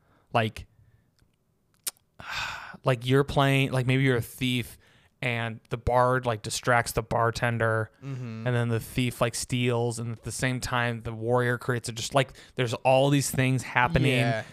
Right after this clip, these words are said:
Speaker 2: you're
Speaker 1: that
Speaker 2: just
Speaker 1: just clicks,
Speaker 2: clicking as a
Speaker 1: and
Speaker 2: group.
Speaker 1: you're just like, "This is, this is so cool. Like, this
Speaker 2: Yeah.
Speaker 1: is so fun." And you're building the story together. That's Zomboid. Is it's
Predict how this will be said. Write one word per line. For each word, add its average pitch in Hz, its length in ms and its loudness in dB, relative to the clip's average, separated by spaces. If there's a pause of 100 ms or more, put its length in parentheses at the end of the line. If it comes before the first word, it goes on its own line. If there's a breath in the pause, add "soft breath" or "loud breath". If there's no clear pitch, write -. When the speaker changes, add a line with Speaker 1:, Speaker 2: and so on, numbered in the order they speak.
(100)
Speaker 2:
you're 139 80 -2
Speaker 1:
that 120 80 2
Speaker 2:
just 120 160 -2
Speaker 1:
just - 100 -10
clicks, 131 300 2
Speaker 2:
clicking 120 100 -6
as 113 120 -8
a - 40 -8
Speaker 1:
and - 60 -14
Speaker 2:
group. 143 160 -2
Speaker 1:
you're 139 80 0
just 123 60 -4
like, 107 180 -8
"This 139 220 0
is, 123 320 -8 (180)
this 165 220 2
is 143 100 0
so 131 360 4
cool. 117 460 -2
Like, 123 140 -4
this 127 320 6
Speaker 2:
Yeah. 139 80 4
Speaker 1:
is 123 80 0
so 123 380 2
fun." 117 280 -2
And 117 80 -12
you're 127 100 -8
building 131 360 -2
the 123 80 0
story 120 360 0
together. 143 440 0 (300 soft breath)
That's 151 300 2
Zomboid. 113 640 -4 (680)
Is 131 200 2
it's 123 280 -2